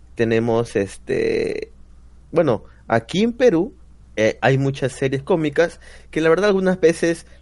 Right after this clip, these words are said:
rayan en lo exótico, chabacano, eh, ¿cómo decirlo? Est-, est-, extravagante, ¿no?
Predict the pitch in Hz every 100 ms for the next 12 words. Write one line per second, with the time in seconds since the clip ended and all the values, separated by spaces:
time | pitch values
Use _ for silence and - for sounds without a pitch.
0 | - 120 - 165 180 180 151 131 113 107
1 | - - 147 147 156 139 151 147 - 113
2 | 104 101 - 143 151 151 143 143 139 139
3 | - - - - - - - 101 101 98
4 | 98 101 98 101 104 104 - - - 139
5 | 131 123 - 131 131 131 - 110 - -
6 | 117 117 107 107 120 147 147 139 143 156